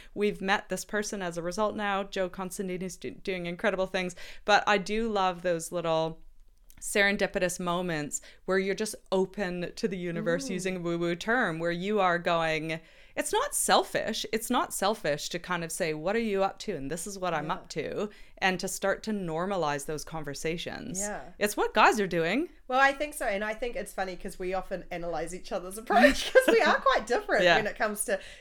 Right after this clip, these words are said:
Speaker 2: Kristen. And we've talked about the fluttering, which
Speaker 1: Yes.
Speaker 2: probably, I don't mean that in an offensive way 'cause I actually
Speaker 1: Yeah,
Speaker 2: admire
Speaker 1: yeah.
Speaker 2: it and I can't do it 'cause I
Speaker 1: <laughs>
Speaker 2: look at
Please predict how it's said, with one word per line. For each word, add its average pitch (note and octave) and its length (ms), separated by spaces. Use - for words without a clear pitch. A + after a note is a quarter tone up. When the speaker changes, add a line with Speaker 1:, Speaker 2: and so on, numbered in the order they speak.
Speaker 2:
Kristen. F#4+ 480
And F#3+ 200
we've G3 120
talked - 200
about G3 200
the G3 60
fluttering, F3 400
which F#3 120
Speaker 1:
Yes. E3+ 220
Speaker 2:
probably, F#4+ 340
I G#3 100
don't G#3+ 180
mean G3 160
that F3 120
in F3 80
an F3 40
offensive F#3 440
way D3 120
'cause E3+ 140
I F#3 120
actually - 460
Speaker 1:
Yeah, E3 60
Speaker 2:
admire D#3 220
Speaker 1:
yeah. C#3 80
Speaker 2:
it C#3 60
and D#3 80
I D3 100
can't - 240
do C#3+ 140
it - 120
'cause A#3 220
I D#3 240
Speaker 1:
<laughs> G#3 300
Speaker 2:
look F#3 160
at E3+ 60